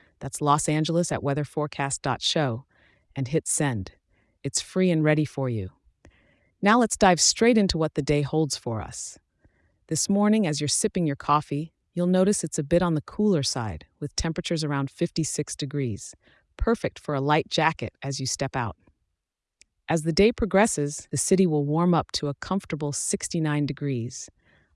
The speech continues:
ideal for enjoying that outdoor lunch or a short walk. By the evening, as you're winding down your day, expect the temperature to cool off to about sixty-three degrees,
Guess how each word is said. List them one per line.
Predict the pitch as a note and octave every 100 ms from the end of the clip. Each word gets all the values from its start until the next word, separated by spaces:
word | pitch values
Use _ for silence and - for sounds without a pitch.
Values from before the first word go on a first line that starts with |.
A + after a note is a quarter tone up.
| -
ideal | C#3+ E3+ F3
for | E3 - C#3+
enjoying | C#3 D3+ D3 D3 C#3
that | B2+ -
outdoor | C#3+ - D3+ C#3
lunch | C#3 C#3+ G2+ - - _
or | C#3 C#3
a |
short | - D3+ C#3+ C3
walk. | B2 - - _ _ _ _ _ _ _
By | D#3 D#3
the | D3+ E3
evening, | F#3 C#3 G#2 C#3 - _ _
as | D3+ D3
you're | D#3
winding | D#3 E3+ E3+
down | D#3+ D#3+
your | D#3+
day, | D3 C3+ A2 A#2 _ -
expect | - - E3 -
the | D#3+
temperature | - D#3+ D3 - D3
to |
cool | C#3 - F3+ E3+
off | D#3+ B2 A#2+ - - _
to | - C#3+
about | B2+ A#2+
sixty-three | - - - - - G3 - E3 E3
degrees, | D3+ - C3+ A#2+ - -